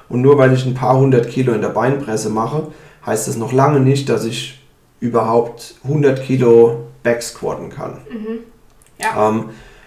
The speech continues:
Speaker 1: aus der, da geht's immer darum, da geht's immer sehr viel um, um Ästhetik, um, um, ähm, wie's aussieht,
Speaker 2: Mhm.
Speaker 1: aber es geht nicht um die Funktion.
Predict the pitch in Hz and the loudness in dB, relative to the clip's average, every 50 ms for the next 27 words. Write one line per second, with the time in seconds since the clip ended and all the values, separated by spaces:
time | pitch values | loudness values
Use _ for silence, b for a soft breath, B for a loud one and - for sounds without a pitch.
0 | B B B B B B - - 123 120 - 131 123 120 120 120 117 120 - - | B B B B B B -4 -2 -2 -2 0 2 4 4 4 4 2 2 -2 -6
1 | - 131 - - 135 139 135 135 - 131 139 139 135 131 131 123 120 131 131 131 | -6 -6 -4 0 0 0 0 0 -2 -2 0 0 2 2 2 2 4 4 4 4
2 | 127 123 - - 117 113 135 135 131 135 131 127 123 120 123 123 120 - - 120 | 2 2 0 -4 -4 -2 -2 -2 0 0 0 0 0 0 0 -2 -2 -2 -2 -2
3 | 117 - 107 110 110 110 107 - - - - 110 110 107 - - - - - - | -2 -2 -4 -4 -4 -6 -8 -8 -10 -10 -8 -8 -8 -6 -6 -6 -8 -6 -4 -2
4 | - 147 147 196 208 208 208 - - - 123 123 117 110 107 107 - 107 - 117 | -2 -2 0 0 -2 -4 -4 -10 -10 -6 -4 -4 -4 -4 -4 -8 -8 -8 -8 -8
5 | 117 113 113 - 101 101 - 98 101 104 - - - - - - - - _ _ | -8 -8 -8 -8 -8 -6 -8 -8 -8 -8 -8 -10 -10 -12 -12 -16 -20 -20 _ _
6 | _ _ _ _ _ _ _ - - 117 110 - - - - 143 151 151 - - | _ _ _ _ _ _ _ -10 -8 -8 -8 -6 -2 2 2 2 2 2 -2 -2
7 | - 262 - - - - - _ - - 233 220 233 240 240 - - - - - | -2 -2 -4 -6 -10 -16 -20 _ -14 -12 -10 -8 -8 -10 -10 -12 -14 -20 -18 -8
8 | - 120 120 117 - - 131 123 107 113 110 110 110 110 110 - - 123 - - | -2 0 0 0 0 0 -2 -2 -2 -2 -4 -4 -4 -6 -6 -8 -8 -10 -10 -8
9 | - - - 127 107 76 - | -6 0 2 2 2 2 -2